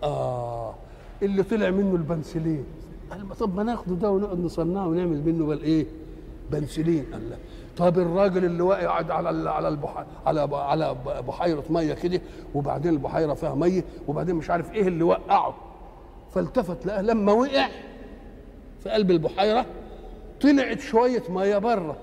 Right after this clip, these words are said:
قام قال: "الله، اشمعنى الط-، المية طلعت لبره كده؟". فجمع المية دي لقاها تساوي ح-، يعني قد حجمه. قال: "الله،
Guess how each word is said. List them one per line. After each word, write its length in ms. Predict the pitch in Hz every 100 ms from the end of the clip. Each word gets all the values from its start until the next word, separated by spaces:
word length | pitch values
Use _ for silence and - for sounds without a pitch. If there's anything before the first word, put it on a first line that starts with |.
| - - - - - - - - - - - - - - - -
قام 100 | - -
قال: 160 | -
"الله، 160 | 151 160
اشمعنى 340 | - 220 196
الط-، 240 | 175 175 185
المية 360 | 160 175 202
طلعت 320 | 165 202 175 -
لبره 340 | 131 160 147 113 131
كده؟". 80 | 113 - - - - - - - - - -
فجمع 440 | 170 196 202 165
المية 300 | 156 160 165
دي 160 | 151 151
لقاها 260 | 160 156
تساوي 400 | 156 139 175 160
ح-، 40 | - - -
يعني 240 | 131 131 -
قد 220 | 147 117
حجمه. 360 | - 127 110 123
قال: 80 | 135 -
"الله، 240 | 120 135